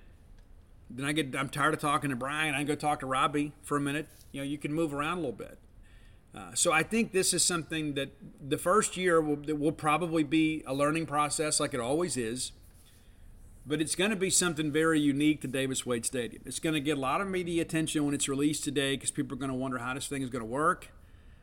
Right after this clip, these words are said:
And then I think some other people around the country are looking at it and say, "You know what, maybe we should do something similar.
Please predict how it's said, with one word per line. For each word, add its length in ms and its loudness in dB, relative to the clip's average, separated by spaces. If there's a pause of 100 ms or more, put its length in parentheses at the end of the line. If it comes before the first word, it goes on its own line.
(460)
And 120 0
then 80 4
I 40 2
think 220 0
some 160 2
other 140 2
people 360 0
around 180 0
the 60 -4
country 380 -4
are 80 -2
looking 240 -2
at 60 -2
it 20 -4
and 100 -8
say, 120 -4
"You 80 -2
know 100 -4
what, 160 -2
maybe 240 0
we 160 2
should 160 -2
do 80 0
something 280 -2
similar. 400 -4